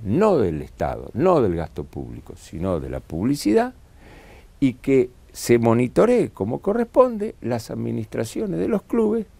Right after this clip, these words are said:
para que tampoco haya sobredimensionamiento en la administración de los clubes. En mi club también hay super person-, super cantidad de personal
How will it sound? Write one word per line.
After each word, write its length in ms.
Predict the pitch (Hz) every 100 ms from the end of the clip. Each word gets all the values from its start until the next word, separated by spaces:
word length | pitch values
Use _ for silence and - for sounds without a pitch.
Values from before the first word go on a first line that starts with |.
| - - -
para 260 | 123 120
que 120 | 127
tampoco 640 | 120 131 131 - 175 - 160
haya 280 | 156 147 110
sobredimensionamiento 1700 | - 95 87 90 90 92 92 - 90 101 123 160 151 139 - 147 160 - - - - - - -
en 320 | 67 71 64 62
la 80 |
administración 680 | 65 76 73 - 78 - 113
de 80 | 131
los 160 | 135
clubes. 320 | - 139 110 110 - - - - -
En 240 | 214 214
mi 100 | 127
club 320 | 90 165 214 208 - - - - - - - - - - - - - -
también 480 | 120 110 135 156 131
hay 240 | 123 131
super 600 | 110 - 127 113 101 87 85 - - - - -
person-, 480 | 92 82 - 90 101
super 520 | - 135 139 117 90
cantidad 440 | - 90 85 107 127
de 80 | 101
personal 640 | 92 80 87 101 143 -